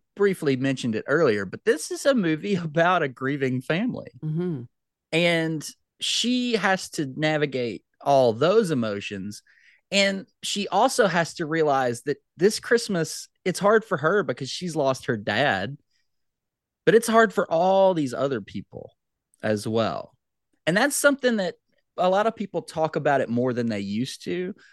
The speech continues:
Speaker 1: about how Christmas especially is a tough time for people. And I think that's something we always have to be mindful of.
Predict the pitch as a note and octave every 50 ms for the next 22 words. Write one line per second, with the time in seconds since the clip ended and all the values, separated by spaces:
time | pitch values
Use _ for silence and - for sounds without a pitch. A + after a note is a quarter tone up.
0 | _ - C#3 C3+ D#3 D3 C#3 - C#3 D3 C3 - - - D3+ D3 - - D#3+ D#3+
1 | E3+ E3+ E3+ - - - - - _ _ _ _ - - C3 - - - - A2
2 | A#2 - - - E3 F3+ F#3+ F#3+ G3 F#3+ F#3 - F#3+ - - F#3+ F#3+ - - G#3
3 | G3+ G3+ G3+ G3 - G3+ G3 G#3 A3 G#3 - - G#3 G#3 G#3 G#3+ _ _ _ _
4 | _ _ _ _ _ _ _ _ _ _ _ _ _ _ _ - - C#3 C#3+ C#3+
5 | - G3 F3+ - - F3 D#3+ - - F3+ E3+ - D#3+ D3+ C#3 C#3+ C#3 C3 C#3 D3
6 | D3 D3+ D3+ D#3 D3+ D3 D#3+ D#3 - - D3 C3 C3 A#2+ G#2 G2 G2 G2+ A2+ C3
7 | C#3+ - - E3 D#3+ D#3+ E3 E3+ E3+ E3+ E3